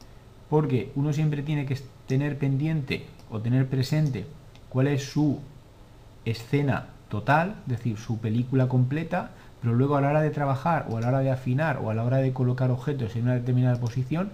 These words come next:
pues tienes que utilizar el zoom para justamente colocarlos en el sitio adecuado. Para ayudarte a, a esa operación, tenemos aquí en,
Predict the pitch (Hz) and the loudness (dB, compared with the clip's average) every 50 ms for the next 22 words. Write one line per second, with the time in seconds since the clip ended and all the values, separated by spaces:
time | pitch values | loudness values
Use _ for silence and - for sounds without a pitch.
0 | - - - - - - - - 110 - 127 127 135 131 - 131 127 127 131 127 | -12 -16 -18 -20 -20 -16 -12 -12 -6 0 2 4 4 4 2 2 0 2 2 2
1 | 127 139 135 135 131 127 - 170 180 170 - 117 104 - - 131 123 - 127 127 | 0 0 0 0 0 0 0 -2 -2 -2 -2 -4 -4 -2 -4 -4 -2 0 2 2
2 | 127 131 131 127 156 170 180 - - - - - - - 113 107 107 101 113 120 | 2 2 2 0 -2 -6 -6 -8 -12 -20 -20 -16 -10 -6 -4 -4 -2 -2 -2 -2
3 | 127 139 151 156 - - 127 117 110 110 110 - 117 110 123 131 117 98 - - | -2 -2 -2 -2 -4 -2 -2 -2 -2 -2 -2 -4 -4 -2 0 0 -2 -2 -2 -4
4 | 101 95 90 - - - - - - - - - - - - - - - - - | -4 -4 -4 -6 -10 -16 -18 -20 -20 -20 -20 -20 -20 -20 -20 -20 -20 -20 -20 -20
5 | - - - - - - - - - - - - - - - - 123 123 131 127 | -20 -20 -20 -20 -20 -20 -20 -20 -20 -20 -20 -20 -20 -8 0 2 4 6 6 6
6 | 127 139 160 170 170 - 190 185 185 185 185 - - - 160 160 160 156 156 156 | 6 4 4 2 2 2 4 4 4 4 2 0 0 2 4 6 6 8 6 6
7 | 156 156 - - - 147 147 151 147 - - - 147 143 143 143 143 143 143 139 | 4 4 2 0 -2 0 2 2 0 0 0 0 0 2 2 4 4 2 2 2
8 | 135 139 139 131 131 131 - - 196 190 185 208 240 262 - - - - - - | 0 0 0 0 0 0 2 4 4 4 4 4 0 -4 -10 -16 -20 -20 -20 -20
9 | - - - - - - - - - - 127 123 131 139 147 143 143 147 135 139 | -20 -20 -20 -20 -20 -20 -20 -18 -8 -2 2 4 4 4 2 2 0 0 -2 0
10 | - 165 165 175 190 190 - - - - 127 127 139 151 170 175 | 0 2 2 2 2 0 -2 -6 -4 0 2 4 4 4 2 0